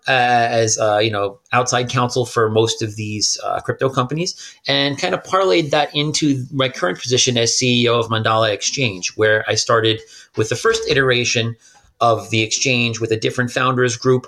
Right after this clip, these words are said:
and actually a different company as the outside counsel. And when they abandoned the project in twenty nineteen, stepped in and kind of rebooted the project along with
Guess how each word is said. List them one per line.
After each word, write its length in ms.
and 380
actually 300
a 20
different 320
company 420
as 180
the 100
outside 360
counsel. 540
And 120
when 160
they 120
abandoned 460
the 60
project 480
in 100
twenty 320
nineteen, 600
stepped 360
in 400
and 320
kind 160
of 60
rebooted 460
the 60
project 460
along 340
with 200